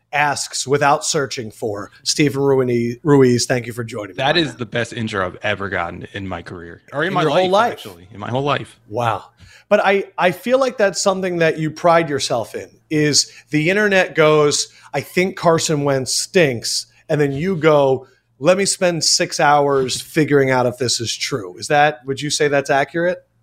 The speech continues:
Speaker 2: Yeah, I mean, I get help from people that I work with that they push me to answer those questions. But yeah, that's what I take pride in doing, wasting a lot of time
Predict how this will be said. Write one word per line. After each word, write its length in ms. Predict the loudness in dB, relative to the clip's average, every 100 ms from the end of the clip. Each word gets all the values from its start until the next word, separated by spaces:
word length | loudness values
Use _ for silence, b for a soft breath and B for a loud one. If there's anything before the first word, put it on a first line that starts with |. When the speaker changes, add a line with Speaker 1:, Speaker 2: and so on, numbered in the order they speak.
| _
Speaker 2:
Yeah, 380 | -2 2 2 2
I 100 | 0
mean, 160 | -4 -2
I 120 | -2
get 180 | -2 -2
help 200 | -2 -4
from 120 | -8
people 300 | -10 -8 -4
that 120 | -2
I 60 | 0
work 300 | 0 0 0
with 140 | -2
that 320 | 0 -2 -2 -8
they 280 | -6 -6 -6 -10 -8
push 240 | -4 -4
me 120 | -2 -2
to 240 | -2 -6 _
answer 280 | -6 -6 -4
those 180 | -6 -6
questions. 560 | -8 -6 -4 -4 -10 -12
But 360 | -10 -8 -6
yeah, 160 | -2 0
that's 160 | 0 -2
what 100 | -4
I 40 | -4
take 220 | -4 -6
pride 220 | 0 0 0
in 100 | -6 -12
doing, 240 | -8 -6 -6
wasting 520 | -6 -6 -4 -4 -4 -6
a 40 |
lot 220 | -6 -4
of 80 | -4
time 360 | -4 -4 -4